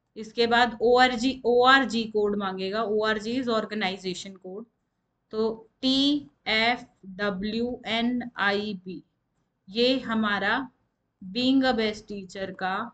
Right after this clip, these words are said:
organization code है और आपके सामने हमारी जो ऐप है वो आ जाएगी। ठीक है, एक ही बार डालना है ये code, बार बार नहीं,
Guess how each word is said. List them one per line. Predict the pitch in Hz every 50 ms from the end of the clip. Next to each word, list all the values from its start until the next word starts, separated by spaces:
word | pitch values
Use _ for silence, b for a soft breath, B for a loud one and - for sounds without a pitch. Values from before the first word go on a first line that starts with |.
| _ -
organization | 196 196 - - 190 190 180 180 185 190 185 180 175 175 - 214 214 214
code | 214 - 202 196 196 190 190 214
है | 233
और | 240 220 196
आपके | 180 170 160 - - 185
सामने | 180 - 180 170 170 180 202 226 240
हमारी | 220 196 180 165 156 160 170 208 226 - _ _ _ _ _ _ _ _ _ _ _ _ _ _ _ _ _ _ -
जो | 185 180 185 170 165 - - -
ऐप | 185 202 214 240 254 247 - -
है | 226 214 214 226 233 - - 202
वो | 180 165 160
आ | - - -
जाएगी। | - _ - - _ _ _ _ _ _ _ _ _ _ _ _ _ _
ठीक | - 294 - 381
है, | 392
एक | 392 - 254 269 247
ही | 254 330
बार | 294 277 277 254
डालना | 247 226 208 180 175 170 202
है | 214
ये | 208 208
code, | - 254 294 339 262
बार | 226 208 220 196
बार | 185 202 202 202 202
नहीं, | 208 269